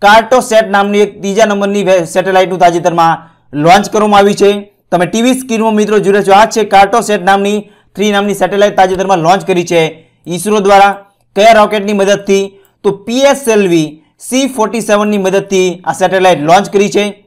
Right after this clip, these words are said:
કઈ તારીખે? તો સત્તાવીસ નવેમ્બરના રોજ. હવે એક મિત્રો અહીં ટર્મ આપેલી છે પી એસ એલ વી. તો પી એસ એલ વીનું ઘણીવાર કોમ્પિટિટિવ એક્ઝામમાં મિત્રો ફૂલ ફોર્મ પૂછી લે.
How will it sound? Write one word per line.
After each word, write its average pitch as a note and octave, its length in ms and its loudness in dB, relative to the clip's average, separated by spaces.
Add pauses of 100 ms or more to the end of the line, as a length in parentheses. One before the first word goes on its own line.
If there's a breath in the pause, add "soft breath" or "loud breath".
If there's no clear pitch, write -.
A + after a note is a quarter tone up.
(100)
કઈ G3+ 180 0
તારીખે? G3+ 460 2 (360 soft breath)
તો F3 80 -6
સત્તાવીસ F#3 540 0
નવેમ્બરના G3+ 480 0
રોજ. G3 260 2 (360 soft breath)
હવે F3+ 140 2
એક A3+ 120 -2
મિત્રો G3 240 -4
અહીં A3+ 160 -4
ટર્મ G3+ 200 0
આપેલી F#3 240 0
છે A#3+ 120 -2
પી G3+ 340 -6
એસ A3 200 0
એલ F3 140 2
વી. D3 340 -4 (240 soft breath)
તો F#3+ 80 -6
પી F#3 220 -6
એસ A3+ 180 0
એલ G#3+ 140 -2
વીનું A3+ 160 -4
ઘણીવાર F#3+ 280 -2
કોમ્પિટિટિવ G3+ 560 -2
એક્ઝામમાં G#3+ 320 -4
મિત્રો A#3 160 -4
ફૂલ F#3+ 200 -2
ફોર્મ G#3 220 -4
પૂછી F3 200 -6
લે. D3 340 -6